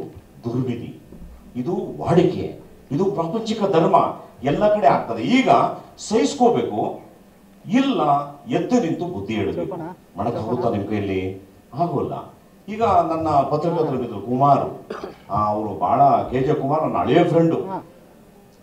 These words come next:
Speaker 1: ಶಶಿಕುಮಾರ್ ಎಲ್ಲ ಸುಪ್ರೀಂ ಹೀರೋ ಮಾಡಿದ್ದು ಅವರೇನೆ.
Speaker 2: ಹಾ.
Speaker 1: ಅವಾಗ ನಾನು ಅವನ್ನ ಬೈಕಂತ ಇದ್ದೆ, "ಏನು ಇವ್ನಿಗೆ ಮಾಡ್ತಾನೆ,
Speaker 2: ಸೋಮವಾರ.
Speaker 1: ರೋಲ್ ಕೊಡ್ಸಲ್ಲ" ಅಂತ ನಾನು. ಎಲ್ಲ ಸೈಡ್ ಸಿಕ್ಕರೆ ಹಾಕ್ಕೊಳ್ಬೇಕಲ್ಲ ಅವ್ನಿಗೆ ಅನ್ನೋ ಥರ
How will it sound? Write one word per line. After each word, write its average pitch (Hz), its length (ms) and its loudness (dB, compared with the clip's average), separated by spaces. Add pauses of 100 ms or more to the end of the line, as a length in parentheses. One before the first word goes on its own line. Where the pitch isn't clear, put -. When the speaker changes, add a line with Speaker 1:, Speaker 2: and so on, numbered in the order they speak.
(320)
Speaker 1:
ಶಶಿಕುಮಾರ್ 156 520 4
ಎಲ್ಲ 160 140 4
ಸುಪ್ರೀಂ 143 360 2
ಹೀರೋ 156 240 6
ಮಾಡಿದ್ದು 147 320 0
ಅವರೇನೆ. 135 300 6
Speaker 2:
ಹಾ. 175 480 -8 (140)
Speaker 1:
ಅವಾಗ 151 240 4
ನಾನು 151 220 2
ಅವನ್ನ 143 220 0
ಬೈಕಂತ 160 420 2
ಇದ್ದೆ, - 400 2
"ಏನು 147 140 -2
ಇವ್ನಿಗೆ 156 500 -4
ಮಾಡ್ತಾನೆ, 135 360 -6
Speaker 2:
ಸೋಮವಾರ. 180 320 -6
Speaker 1:
ರೋಲ್ - 200 6
ಕೊಡ್ಸಲ್ಲ" 139 300 -2
ಅಂತ 117 160 -2
ನಾನು. - 420 -4
ಎಲ್ಲ 123 200 -6
ಸೈಡ್ 147 320 -4
ಸಿಕ್ಕರೆ 131 220 -2
ಹಾಕ್ಕೊಳ್ಬೇಕಲ್ಲ 131 500 -4
ಅವ್ನಿಗೆ 113 180 -4
ಅನ್ನೋ 110 160 -6
ಥರ 139 180 2